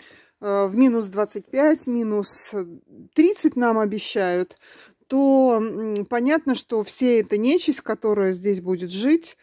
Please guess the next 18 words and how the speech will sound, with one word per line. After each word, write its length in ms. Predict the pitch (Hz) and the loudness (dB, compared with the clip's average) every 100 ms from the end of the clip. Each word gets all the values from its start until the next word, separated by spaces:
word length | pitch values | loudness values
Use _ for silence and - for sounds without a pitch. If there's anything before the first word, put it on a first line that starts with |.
| _ _ _ | _ _ _
она 480 | - 190 214 247 240 | -6 -2 0 2 2
вымерзнет. 720 | 208 233 208 185 170 175 - - | 2 4 4 0 -4 -6 -8 -14
Сегодня 600 | - 247 233 214 175 185 | -4 -4 2 0 0 -4
будет 300 | 180 175 170 | -2 -4 -6
тепло. 420 | - - 294 339 | -10 0 4 6
Это, 220 | 277 - | 4 2
э, 420 | 226 170 220 208 208 | -4 -2 -2 -2 -4
вчера 440 | - 269 247 220 | -4 -2 0 0
уже 360 | - 247 233 208 | 0 -2 0 0
мы 100 | 202 | 0
приходили, 540 | 220 226 214 220 196 | -4 -2 -2 -2 -6
здесь 260 | 185 202 - | -4 -6 -6
какая-то 460 | 202 214 180 185 | -6 -2 -2 0
мошечка 680 | 190 196 208 233 - - - | -2 0 2 2 0 -8 -4
летала. 560 | 175 170 175 165 196 381 - - - - - - - _ _ _ - | -4 -4 -4 -2 0 -2 -4 -20 -20 -20 -20 -20 -20 _ _ _ -8
Э, 540 | 247 233 226 233 226 - - - 90 98 - | -2 2 2 0 -2 -6 -14 -18 -18 -18 -18
и, 520 | - - 262 277 285 269 254 247 | -16 -2 2 4 4 2 -2 -12
соответственно, 880 | - 254 262 320 330 262 247 233 | -2 -2 2 0 2 2 2 0